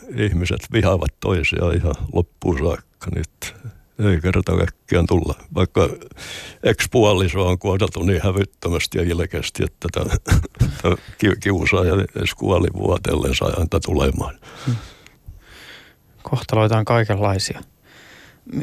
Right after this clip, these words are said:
Speaker 2: miten sä tota, lähestyt ihmistä, kun se kohtaa tänne ensimmäisen kerran? Siis, mi-, miten
Speaker 1: Yleensä
Speaker 2: siinä
Speaker 1: mä
Speaker 2: sa-, puhutaan?
Speaker 1: Jollakin u-,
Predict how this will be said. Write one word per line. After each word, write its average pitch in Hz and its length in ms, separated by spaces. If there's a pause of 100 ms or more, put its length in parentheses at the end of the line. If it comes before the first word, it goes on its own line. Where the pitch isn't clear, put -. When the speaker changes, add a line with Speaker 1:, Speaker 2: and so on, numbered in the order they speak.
(120)
Speaker 2:
miten 254 200
sä 190 120
tota, 156 360 (120)
lähestyt 151 400
ihmistä, 117 480 (300)
kun 117 100
se 117 80
kohtaa 110 260
tänne 113 260
ensimmäisen 113 460
kerran? 135 380
Siis, - 280
mi-, 247 800 (520)
miten 147 260
Speaker 1:
Yleensä 113 200
Speaker 2:
siinä 113 160
Speaker 1:
mä 110 60
Speaker 2:
sa-, - 60
puhutaan? 123 440 (960)
Speaker 1:
Jollakin 110 540 (760)
u-, - 140